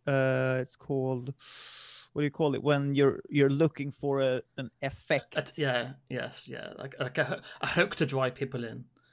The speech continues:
Speaker 2: A gimmick, a gimmick, a gimmick.
Speaker 1: A gimmick, yeah, because a hook is cool, but a gimmick, yeah, it just gets a little cheesy sometimes.
Speaker 2: So moving backwards to two thousand and three, Long Gone Before Daylight, which was the first album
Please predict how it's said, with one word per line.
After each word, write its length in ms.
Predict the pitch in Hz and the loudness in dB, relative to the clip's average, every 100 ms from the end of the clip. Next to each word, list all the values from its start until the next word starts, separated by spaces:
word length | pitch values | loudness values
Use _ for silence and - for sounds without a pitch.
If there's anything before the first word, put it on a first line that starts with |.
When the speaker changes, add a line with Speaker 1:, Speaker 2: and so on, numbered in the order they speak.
| _ 143 | _ 0
Speaker 2:
A 40 | |
gimmick, 360 | 131 139 139 - | 6 6 4 0
a 60 | |
gimmick, 400 | 139 190 131 - - | 6 8 8 0 -6
a 60 | |
gimmick. 320 | 139 135 - 226 | -2 0 2 0
Speaker 1:
A 80 | |
gimmick, 340 | 190 214 170 139 | 4 4 4 2
yeah, 180 | 156 127 | 2 2
because 260 | 160 175 | -2 -2
a 60 | 208 | 0
hook 200 | 262 - | 0 -2
is 120 | 151 | -6
cool, 300 | - 127 127 | -4 -4 -4
but 340 | 120 143 139 - - | 0 2 0 -4 -8
a 40 | |
gimmick, 680 | 139 - 185 170 156 _ - _ _ - _ - | -4 0 0 2 -2 _ -20 _ _ -20 _ -2
yeah, 180 | 160 131 | 0 0
it 80 | 143 | -2
just 240 | 180 - | -2 2
gets 380 | 180 180 - - | 0 0 -8 -4
a 40 | |
little 200 | 170 170 | 2 2
cheesy 340 | 165 160 147 127 | 2 0 0 -2
sometimes. 600 | 127 135 120 - - - _ | -6 -4 -6 -8 -14 -20 _
Speaker 2:
So 300 | - 214 202 | 10 12 12
moving 720 | 202 240 247 214 196 190 143 | 10 6 6 6 4 2 2
backwards 580 | 165 - - 165 180 - - | 4 4 2 -2 0 -6 -8
to 380 | - 160 143 - | -2 2 2 0
two 160 | - 143 | -6 -2
thousand 440 | 143 131 131 120 | 4 2 2 -6
and 100 | 123 | -6
three, 400 | 120 143 131 131 - - - 123 | -6 -4 -2 -4 -10 -18 -12 -4
Long 560 | 127 139 131 135 147 | 0 2 2 -2 -6
Gone 400 | 127 127 120 120 | -4 -4 -4 -4
Before 520 | 117 117 - 120 113 | -6 -8 -10 -8 -8
Daylight, 500 | 127 135 135 147 156 | -4 -2 -2 -2 -4
which 220 | 139 - 127 | -6 -10 -8
was 260 | 120 117 | -8 -8
the 140 | 127 120 | -10 -6
first 340 | 139 127 120 | -2 -2 0
album 380 | 131 123 127 | 0 0 -4